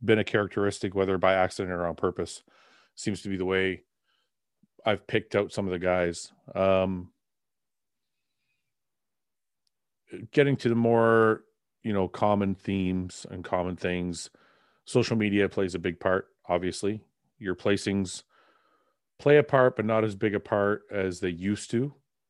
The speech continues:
Uh, the way you interact and the way you carry yourself is important, but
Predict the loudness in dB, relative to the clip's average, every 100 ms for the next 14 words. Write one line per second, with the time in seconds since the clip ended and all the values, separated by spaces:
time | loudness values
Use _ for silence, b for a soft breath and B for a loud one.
0 | _ _ _ _ _ _ _ -2 0 2
1 | 2 2 0 2 2 0 -2 -20 _ _
2 | -8 -2 0 2 0 0 -2 -2 -4 -6
3 | -10 -18 _ _ -2 2 2 0 -2 -2
4 | -2 -6 -10 -8 -6 -6 -2 0 0 -6
5 | -2 -2